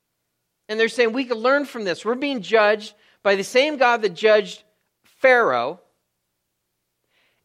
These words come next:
and yet look how long it took him before he finally let the people go."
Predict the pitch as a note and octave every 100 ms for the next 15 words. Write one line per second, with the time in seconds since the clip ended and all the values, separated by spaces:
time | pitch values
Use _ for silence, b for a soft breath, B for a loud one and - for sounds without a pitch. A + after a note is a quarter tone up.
0 | G#3 A3+ A#3+ G#3+ A#3+ C#4+ D4+ B3+ A3+ A#3+
1 | D4 B3+ - - D4 - A3+ G3 - C4
2 | B3 A3 G#3+ - A#3+ B3+ A3+ G3 F#3+ _
3 | _ _ _ _ _ _ _ D#3+ D#3 C3+
4 | D#3+ C#3 C3 C#3 A#2+ B2